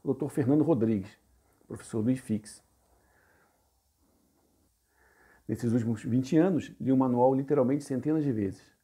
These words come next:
tanto para memorizar e aplicar seus ensinamentos, quanto para aperfeiçoar a tradução.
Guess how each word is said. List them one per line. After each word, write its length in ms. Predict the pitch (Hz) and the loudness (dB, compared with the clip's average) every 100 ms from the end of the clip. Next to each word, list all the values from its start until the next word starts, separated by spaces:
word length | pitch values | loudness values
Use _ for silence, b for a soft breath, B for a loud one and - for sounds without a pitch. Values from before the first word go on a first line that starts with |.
| _ _ _ | _ _ _
tanto 200 | - 110 | -10 -10
para 200 | 107 113 | -2 0
memorizar 580 | 110 113 113 110 113 101 | 2 2 2 2 2 2
e 60 | 104 | 2
aplicar 360 | 107 101 110 | -2 -8 -8
seus 160 | 101 107 | -6 -8
ensinamentos, 680 | 104 135 147 156 185 - - | -6 -2 0 2 0 -4 -10
quanto 280 | 127 120 | -8 -6
para 300 | 139 131 131 - | -2 0 -2 -4
aperfeiçoar 640 | 135 143 - 139 123 117 | -8 -6 -6 -4 2 4
a 40 | 123 | 4
tradução. 500 | 123 113 - 101 | 0 -8 -10 -14